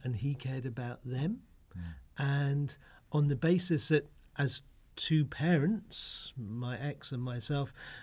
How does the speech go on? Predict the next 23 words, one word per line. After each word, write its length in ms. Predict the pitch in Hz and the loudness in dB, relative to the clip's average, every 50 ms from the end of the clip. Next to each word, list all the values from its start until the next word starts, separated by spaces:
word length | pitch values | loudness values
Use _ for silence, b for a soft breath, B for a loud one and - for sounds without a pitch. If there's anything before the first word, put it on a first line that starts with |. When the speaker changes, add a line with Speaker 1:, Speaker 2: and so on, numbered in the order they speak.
| B B - | B B -8
Speaker 1:
we 260 | 117 113 135 143 139 | -2 2 4 4 4
both 540 | 120 139 156 156 156 147 - - - - - - - - - - _ - - _ - - _ - _ _ | 4 4 4 4 4 4 2 -4 -14 -18 -20 -20 -20 -20 -20 -20 _ -20 -20 _ -20 -20 _ -20 _ _
were 140 | 127 135 135 | -2 -2 0
trying 340 | - - 147 143 147 143 - | 2 2 4 4 6 4 2
to 200 | - 135 123 92 - - | 2 -2 -2 -2 -4 -8
stay 760 | - - - - - - 143 127 135 135 131 131 135 113 - b b b b b b b b b b - 117 | -12 -10 -10 -6 0 2 2 4 4 4 2 2 0 -2 -6 b b b b b b b b b b -14 -6
grounded 560 | 107 139 135 139 143 147 151 147 131 135 120 | -2 0 2 2 4 4 4 4 2 2 0
on 180 | 127 123 120 117 | 0 0 0 -2
the 60 | 113 | -2
children 600 | 107 - - 180 196 202 190 - 135 113 101 92 - - _ _ _ - | -4 2 4 4 6 6 4 2 0 -2 -4 -4 -8 -18 _ _ _ -4
and 160 | 127 123 123 | -2 -2 0
make 180 | 131 135 123 | -2 -4 -4
sure 200 | - - - 120 | -6 -8 -8 -6
the 100 | 107 117 | -6 -6
children's 760 | 107 - - 143 139 139 147 131 127 135 123 123 113 - - - - _ _ - - | -8 -4 -2 0 0 0 0 0 -2 -2 -2 -2 -2 -4 -8 -12 -16 _ _ -12 -8
best 340 | 117 110 - - - - - | -8 -8 -6 -8 -8 -2 2
interests 800 | 139 147 147 - - 127 98 85 - - - - - - - - | 2 4 4 2 0 -4 -6 -6 -8 -12 -14 -12 -14 -12 -6 -4
were 100 | 117 107 | -4 -4
served, 760 | 104 - - 151 156 139 117 98 95 87 - - - - - B B B B B B B B B B B - | -4 -2 0 2 2 2 0 -2 -6 -10 -12 -18 -20 -20 -20 B B B B B B B B B B B -6
that 140 | 127 123 123 | -4 -2 0
actually 360 | 135 135 135 - - 131 123 | 0 -2 -2 -2 -4 -2 -2
I, 120 | 120 120 - - - | -2 -4 -6 -8 -6
I, 140 | 127 120 | -6 -6